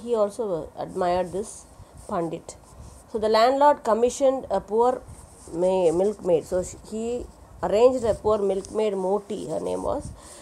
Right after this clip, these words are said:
to bring a tumbler, tumbler full of milk to the Pandit every day in the morning. The milkmaid discharged her duty faithfully day after day because she had to cross the river and come. But she used to come alone in the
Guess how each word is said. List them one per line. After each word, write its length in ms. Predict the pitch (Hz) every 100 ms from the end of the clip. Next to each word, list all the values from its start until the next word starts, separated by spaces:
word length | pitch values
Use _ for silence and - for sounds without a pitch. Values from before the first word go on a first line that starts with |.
| -
to 80 | 220
bring 280 | 190 262 285
a 120 | 214
tumbler, 420 | 202 202 214 240 -
tumbler 360 | - 202 226 262
full 200 | - 233
of 160 | 226 -
milk 360 | 202 220 220 -
to 100 | 196
the 80 | 190
Pandit 420 | 180 180 - -
every 400 | 196 185 180 202
day 280 | 180 175 180
in 120 | 175 165
the 80 |
morning. 380 | 170 151 143 139 - - - - - - - -
The 100 | 214
milkmaid 560 | 247 285 - 294 302
discharged 640 | 214 220 - 269 254 254 -
her 220 | 226 220 - -
duty 320 | 196 190 247
faithfully 640 | 254 226 214 233 - 226 226
day 200 | 185 196
after 280 | 165 175 156
day 140 | - -
because 220 | 170 208
she 80 | 208
had 140 | 208 202
to 40 |
cross 360 | - 196 202 220
the 100 | 196
river 200 | 196 226
and 220 | 214 175
come. 220 | 196 277 - - - - -
But 160 | 214
she 120 | 214 247
used 140 | -
to 60 | -
come 220 | 233 220
alone 260 | 196 202 226 202 -
in 160 | 170 196
the 280 | 175 170